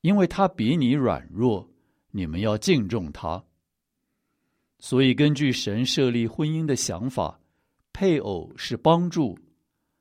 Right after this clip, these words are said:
夫妻是人生旅途中相互帮助的伴侣。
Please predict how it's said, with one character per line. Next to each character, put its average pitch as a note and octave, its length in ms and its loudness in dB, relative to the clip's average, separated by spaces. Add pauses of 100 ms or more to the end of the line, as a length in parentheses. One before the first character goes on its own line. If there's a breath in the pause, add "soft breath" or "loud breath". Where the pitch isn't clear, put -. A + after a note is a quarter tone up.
(260)
夫 - 280 0
妻 E3+ 480 0 (320 soft breath)
是 A2+ 300 -4
人 F#2+ 220 -4
生 D3+ 460 0
旅 E2+ 280 -8
途 G2 260 -10
中 C#3 360 2 (260 soft breath)
相 F3 460 -2
互 C#3 360 -2
帮 C3 340 4
助 A#2+ 180 -4
的 F2+ 100 -6
伴 G#2 320 2
侣。 D#2 220 -8